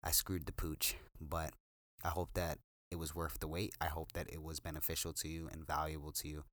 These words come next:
And I hope that you learned something and start to look very closely at your relationships and the people that you're allowing in your energy and your space. But other than that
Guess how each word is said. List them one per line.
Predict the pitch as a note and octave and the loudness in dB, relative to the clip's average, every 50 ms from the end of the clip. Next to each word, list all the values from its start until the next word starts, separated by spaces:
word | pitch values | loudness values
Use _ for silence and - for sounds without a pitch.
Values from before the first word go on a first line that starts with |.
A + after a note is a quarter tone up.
| _ _ _ _ _ _ _ _ _ _ | _ _ _ _ _ _ _ _ _ _
And | - D#2+ D#2 | -6 -4 -2
I | D2+ | -2
hope | D2 D2+ D#2+ E2 - | 0 0 -2 -2 -2
that | - C#2+ - | -4 -4 -4
you | D2 D2+ | -2 -2
learned | D2+ D2+ D2+ D2+ D2+ | -2 -2 0 2 2
something | - - D2+ D2 C#2+ D#2+ D2+ D2+ D2+ - | 2 2 0 -2 -4 -4 -4 -4 -4 -4
and | - D2+ D#2 D2+ D2 D2 C#2+ C#2+ - - - _ _ _ _ _ _ _ _ _ _ _ _ _ - | -4 -4 -4 -4 -6 -8 -10 -10 -14 -18 -20 _ _ _ _ _ _ _ _ _ _ _ _ _ 2
start | - - - F2+ E2+ - | 4 4 6 4 4 4
to | - - | 2 2
look | F2 E2+ D2+ | 2 2 2
very | D#2 E2+ D#2+ D#2 D2+ | 2 2 2 2 2
closely | - - E2+ D#2 D2+ - - - D2 D2 D2 - - | 0 0 2 4 4 4 4 4 2 -2 -2 -2 0
at | C#2+ C#2+ C#2+ - - - - - _ _ _ _ _ _ _ - | 0 0 0 -2 -6 -10 -14 -14 _ _ _ _ _ _ _ -4
your | D#2+ D#2+ D2+ | -4 -2 -2
relationships | C#2+ D2+ C#2+ C2+ C#2+ - - C#2 C2+ - - C2+ - - - - | -2 -2 -2 -2 0 -2 -2 -2 -2 -2 -2 0 2 2 2 2
and | C2 D#2 D#2 | -2 -4 -4
the | C#2+ | -4
people | - E2 D#2+ D2 - D#2 | -2 -2 -2 -2 -2 -2
that | D2 D2+ | -2 -2
you're | C#2+ D2+ D2 | -2 -2 -2
allowing | D2 D2 D2 D2 D2 D2+ D2+ D2 | -2 0 0 0 0 -2 -4 -4
in | D2 D2 | -6 -6
your | D2 D2 - - | -6 -6 -4 -4
energy | C#2+ C#2+ C#2 C#2 D2 D2 | -4 -4 -4 -4 -4 -4
and | C#2+ C#2+ | -4 -4
your | C#2+ C#2+ | -4 -4
space. | - - - C#2+ C2 - - - - _ _ _ _ _ _ _ _ _ _ _ _ _ _ _ _ _ _ _ _ _ _ | -4 -4 -4 -2 0 -2 -2 -2 -6 _ _ _ _ _ _ _ _ _ _ _ _ _ _ _ _ _ _ _ _ _ _
But | - A#2+ C3+ A#2+ - - - - - - - - - | 8 10 10 10 10 6 0 -4 -6 -6 -6 0 4
other | A2+ A2+ A#2+ A2 | 6 6 6 6
than | G2+ G#2 G2+ F#2+ | 6 4 4 4
that | F2 E2+ E2+ E2+ | 4 4 4 2